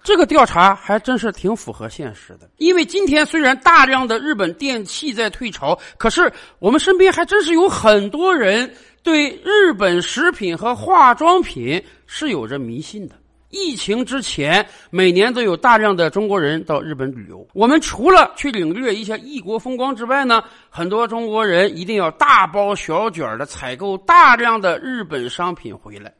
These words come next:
最初那几年，我们可能还买点日本电器，现在说实话，买日本电器的人都少了。大量的人买的是日本的化妆品、日本的药妆产品，包括日本的食品。这两年疫情，能去日本旅游的人几乎没有了，可是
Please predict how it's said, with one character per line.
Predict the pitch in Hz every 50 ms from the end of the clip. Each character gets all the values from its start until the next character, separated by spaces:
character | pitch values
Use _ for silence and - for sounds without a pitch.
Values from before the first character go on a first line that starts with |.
| _ _ _
最 | - 381 392 330 285
初 | 220 - - 330 381 370
那 | 370 330
几 | - - 170 147
年， | 123 107 110 131 143
我 | - 123 113
们 | 131 160
可 | 160 - -
能 | 98 107 131 143 - _ _ _
还 | _ - 127
买 | 120 127 185
点 | 160 135 104 104
日 | 127 147
本 | 123 101 95 95
电 | 127 120 101
器， | - - - 143 - -
现 | - - 302 262
在 | 285
说 | 269 - 262 226
实 | 247
话， | 247 - 233 - - - - _ _
买 | - 156 156 170
日 | 220 294 285
本 | 185 131
电 | 139 185 254
器 | 233 - - 302
的 | 262
人 | 180 151 160
都 | 190 190
少 | - - - -
了。 | - - - - _ _ _ _ _ -
大 | 415 381 370 339 320
量 | 320 320 302
的 | 285 254
人 | 220 226 254 -
买 | 214 185 170
的 | 185 226
是 | 214 202 233
日 | 220 254 262
本 | 202 190 170 165
的 | 196
化 | 196 - 233 226
妆 | 226 254 247
品、 | 190 165 139 143 156
日 | 175 220 220
本 | 180 156
的 | 170 208
药 | 254 302 285 254 240
妆 | 233 285 302 311 320 285
产 | - 202 202 214 247
品， | 220 185 165 131 - 330 320 _ -
包 | 370 392 415 453 453
括 | - - 381 359 247 - - - - _ _ -
日 | 254 240
本 | 202 139 139 110 98
的 | 117
食 | 120 - - - 127
品。 | 127 - - - - _ _ _ _
这 | - 381
两 | 370 320 277 247
年 | 240 247 269 302 302
疫 | 302
情， | 226 - - 185 202 240 - - _ _ _
能 | - 185 233 269
去 | - - 285 269
日 | 277 262
本 | 254 277 262
旅 | 202 160
游 | 139 156 202
的 | 208
人 | 175 180 190
几 | 180 220
乎 | 233 - 208 208
没 | 190 190 240
有 | 233 165 113
了， | 107 120
可 | - - 214
是 | - - 302 320 269